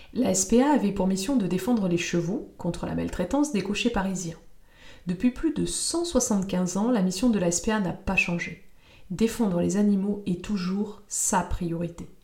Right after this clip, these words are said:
Elle lutte chaque jour pour défendre les droits des animaux, que ce soit par les sauvetages ou par la lutte contre la maltraitance, l'abandon,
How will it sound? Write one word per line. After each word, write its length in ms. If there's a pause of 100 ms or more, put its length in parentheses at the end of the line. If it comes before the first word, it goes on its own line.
(440)
Elle 240
lutte 220
chaque 300
jour 260
pour 180
défendre 300
les 80
droits 200
des 180
animaux, 400
que 140
ce 140
soit 280
par 280
les 100
sauvetages 800 (500)
ou 60
par 180
la 120
lutte 280
contre 420
la 80
maltraitance, 920 (120)
l'abandon, 720